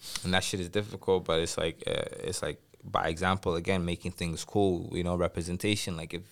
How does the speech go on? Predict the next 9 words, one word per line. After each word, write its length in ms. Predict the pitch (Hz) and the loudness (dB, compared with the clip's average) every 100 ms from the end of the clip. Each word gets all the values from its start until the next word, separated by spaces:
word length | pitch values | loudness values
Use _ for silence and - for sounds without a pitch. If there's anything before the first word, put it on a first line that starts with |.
| - - | -20 -14
if 120 | 92 - - | -14 -14 -14
you 200 | - 101 | -2 6
out 220 | 92 85 95 | 8 8 6
here 280 | 95 90 92 - - - _ | 2 2 -2 -12 -20 -20 _
setting 320 | - 92 90 | 0 2 4
the 100 | 90 | 6
right 160 | 95 92 | 6 4
example, 420 | 82 92 95 104 | 2 2 2 0
bro, 340 | 87 104 127 | 6 6 6